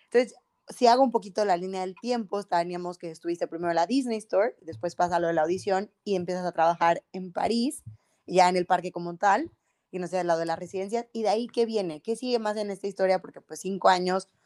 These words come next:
es un chorro que seguramente has hecho, entonces me gustaría que nos contaras un poquito más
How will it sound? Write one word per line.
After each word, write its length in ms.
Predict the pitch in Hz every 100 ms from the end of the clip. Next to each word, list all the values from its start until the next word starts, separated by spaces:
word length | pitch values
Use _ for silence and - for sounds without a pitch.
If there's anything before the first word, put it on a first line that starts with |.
| _ -
es 100 | 196
un 160 | 226
chorro 300 | - 202 208
que 80 | 180
seguramente 520 | 170 180 180 170 170
has 240 | 165 165 -
hecho, 460 | 185 175 185 208 392 _ _ -
entonces 60 | 180
me 60 |
gustaría 220 | 180 180 185
que 60 |
nos 80 | 190
contaras 300 | - 180 175
un 80 | 175
poquito 260 | 170 175
más 300 | 170 170 170